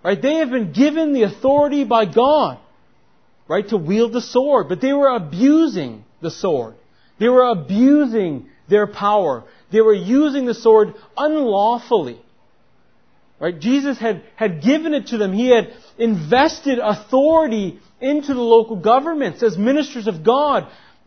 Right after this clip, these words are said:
to uphold and protect the good and to punish the evil, but they were doing the exact opposite.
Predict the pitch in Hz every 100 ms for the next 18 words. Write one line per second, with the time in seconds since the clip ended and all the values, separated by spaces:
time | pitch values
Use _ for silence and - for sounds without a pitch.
0 | - 254 247 - - _ - 240 - 247
1 | 294 311 262 226 233 233 285 285 262 175
2 | 269 311 262 220 214 247 285 277 247 247
3 | 277 302 269 196 220 285 311 254 269 302
4 | 285 269 220 277 269 294 330 359 381 -
5 | 247 123